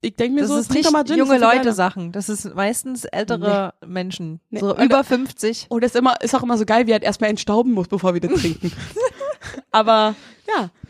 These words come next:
Speaker 2: Ja.
Speaker 1: Und so haben wir mal einen Grund, die Dinger mal leer zu machen, ne?
Speaker 2: Ist auch wich-, ist auch gu-, ist auch mal
Speaker 1: Ja.
Speaker 2: gut.
Speaker 1: Warum
Speaker 2: Kommt
Speaker 1: auch
Speaker 2: mal ein
Speaker 1: nicht?
Speaker 2: bisschen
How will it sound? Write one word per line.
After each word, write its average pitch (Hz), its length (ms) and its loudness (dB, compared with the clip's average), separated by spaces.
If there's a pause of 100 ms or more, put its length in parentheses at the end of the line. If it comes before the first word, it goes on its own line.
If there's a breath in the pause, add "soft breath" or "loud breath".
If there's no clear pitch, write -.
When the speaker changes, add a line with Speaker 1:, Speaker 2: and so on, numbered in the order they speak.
(220 loud breath)
Speaker 2:
Ja. 170 60 -4
Speaker 1:
Und 240 140 4
so 302 180 4
haben 311 120 4
wir 285 80 6
mal 254 100 4
einen 240 80 2
Grund, 247 320 2
die 226 60 -2
Dinger 214 240 0
mal 220 140 0
leer 175 200 -2
zu - 140 -4
machen, 160 340 -4
ne? 185 80 0
Speaker 2:
Ist 202 100 0
auch 202 200 4
wich-, 196 240 -4
ist 190 140 -4
auch 190 220 -2
gu-, - 100 -14 (100)
ist - 160 -4
auch 185 160 0
mal 170 160 -2
Speaker 1:
Ja. 466 80 2
Speaker 2:
gut. 165 200 -4 (180)
Speaker 1:
Warum 208 300 0
Speaker 2:
Kommt 226 180 2
Speaker 1:
auch 214 40 -2
Speaker 2:
mal 214 100 4
ein 190 60 2
Speaker 1:
nicht? 190 60 0
Speaker 2:
bisschen 196 440 0